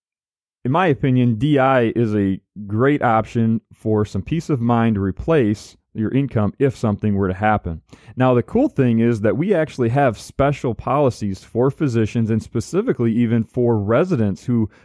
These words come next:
might not have that income yet, but the insurer knows that you will eventually get that income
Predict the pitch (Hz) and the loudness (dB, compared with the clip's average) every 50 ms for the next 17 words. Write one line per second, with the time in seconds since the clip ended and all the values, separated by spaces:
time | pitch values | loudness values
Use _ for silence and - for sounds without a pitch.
0 | _ - - 117 139 165 202 214 - 156 156 151 143 110 117 131 151 185 208 220 | _ -6 -4 0 0 0 0 0 -2 -2 0 0 -2 -2 -4 -4 -4 -2 -2 -2
1 | 165 135 123 110 101 104 107 104 107 - 120 107 104 104 104 107 107 107 110 - | 0 0 0 2 2 0 -2 -2 -2 -4 -2 -2 0 0 0 0 0 0 -2 -4
2 | - _ _ _ _ _ _ - 104 92 - - 160 190 208 185 143 135 - - | -10 _ _ _ _ _ _ -20 -20 -10 -4 -2 0 0 2 2 0 0 -2 -6
3 | _ _ _ _ _ _ _ _ _ _ _ _ _ _ _ _ _ _ - 113 | _ _ _ _ _ _ _ _ _ _ _ _ _ _ _ _ _ _ -10 -6
4 | 120 123 120 113 107 123 120 117 113 110 - - - 233 262 233 160 123 120 117 | -4 -2 -2 -2 0 0 0 0 -2 -4 -6 -8 -6 -2 0 0 2 2 0 0
5 | 117 117 135 165 190 196 160 127 113 110 110 123 139 139 - _ _ _ _ _ | 0 -2 0 0 0 2 2 0 0 0 0 -2 -4 -6 -10 _ _ _ _ _
6 | _ _ _ - 110 110 120 117 113 113 - - 117 117 147 156 131 113 110 120 | _ _ _ -8 -2 0 0 2 2 0 -2 -4 -6 -4 -2 -2 -2 0 0 2
7 | 139 165 151 123 107 92 104 120 _ _ _ _ _ - 117 107 98 117 131 143 | 2 2 2 2 0 -2 -4 -10 _ _ _ _ _ -6 -4 -2 0 0 -2 -2
8 | - - 117 107 104 101 104 104 101 - _ _ _ _ - 104 101 120 113 98 | -4 -4 -2 0 0 0 0 0 -2 -4 _ _ _ _ -10 -4 -2 -2 0 0
9 | - 110 104 98 101 117 127 123 - 113 98 92 90 92 | 0 0 2 2 2 0 -2 -2 -4 -4 -4 -4 -4 -6